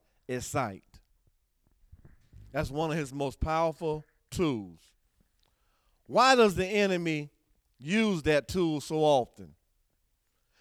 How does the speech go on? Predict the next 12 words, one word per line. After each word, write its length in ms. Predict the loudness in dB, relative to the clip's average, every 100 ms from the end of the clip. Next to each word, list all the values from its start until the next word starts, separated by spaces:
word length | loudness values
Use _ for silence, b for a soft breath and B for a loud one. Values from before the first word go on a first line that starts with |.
| -4
Because 420 | -2 2 0 2
he 120 | -2
knows 400 | 2 4 4 2
he's 220 | -2 -2
not 200 | -2 -2
omniscient. 540 | -2 -2 -6 -6 -16 -20 _ _ _ _ _ _ _ _ _ _ -6
He 160 | -4
knows 380 | 2 6 8 6
that 140 | 4 2
he's 240 | 0 -2
not 200 | 0 4
all-powerful. 840 | 6 4 2 0 0 -4 -12 -20